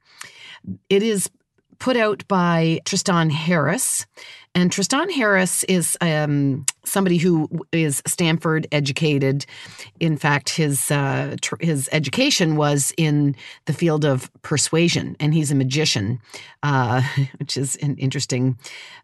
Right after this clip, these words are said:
uh, segue into, to what he ended up to do professionally, which was he worked for Google as an ethicist.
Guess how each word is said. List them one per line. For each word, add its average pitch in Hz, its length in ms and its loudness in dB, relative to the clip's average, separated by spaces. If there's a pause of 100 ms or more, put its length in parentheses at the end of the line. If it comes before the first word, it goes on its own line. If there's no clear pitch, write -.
(240)
uh, 92 180 -4
segue 147 560 0
into, 143 600 2
to 156 200 0
what 147 180 2
he 160 160 2
ended 143 220 2
up - 20 -6
to 151 140 0
do 147 120 2
professionally, 208 600 2
which 165 200 0
was 156 200 0
he 185 160 2
worked 160 240 0
for 156 160 -2
Google 175 360 0
as 139 140 0
an 147 140 0
ethicist. - 640 -4